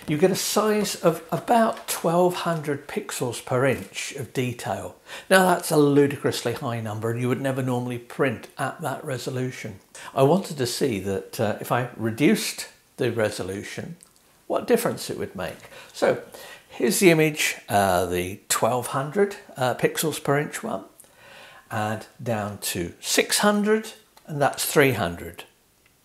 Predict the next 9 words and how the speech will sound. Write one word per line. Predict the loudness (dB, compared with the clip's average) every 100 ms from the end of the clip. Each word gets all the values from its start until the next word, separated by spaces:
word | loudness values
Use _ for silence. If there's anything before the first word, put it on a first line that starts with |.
| -20 -14 -4
And | -2 0 0
that's | -2 -2 -4
four | 0 2
hundred | 0 -4 -8
and | -4
sixty. | -4 -4 -8 -10 -12 -16 -4
Why | 2 4
the | 4
numbers? | 2 0 -2 -4 -6 -12